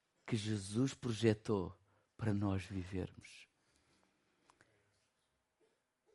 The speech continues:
Qual é o problema? Porque nós hoje adoramos um ídolo.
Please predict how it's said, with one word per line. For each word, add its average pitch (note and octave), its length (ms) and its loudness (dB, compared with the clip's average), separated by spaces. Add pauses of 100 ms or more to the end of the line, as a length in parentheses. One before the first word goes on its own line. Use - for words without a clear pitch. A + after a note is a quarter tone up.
(680)
Qual G#3 160 8
é A3+ 40 12
o A#3 80 12
problema? F3 720 4 (1600)
Porque - 220 -2
nós G#3+ 340 8
hoje A#3 560 8 (1900)
adoramos G3 560 10
um A3 160 8
ídolo. D#3+ 440 0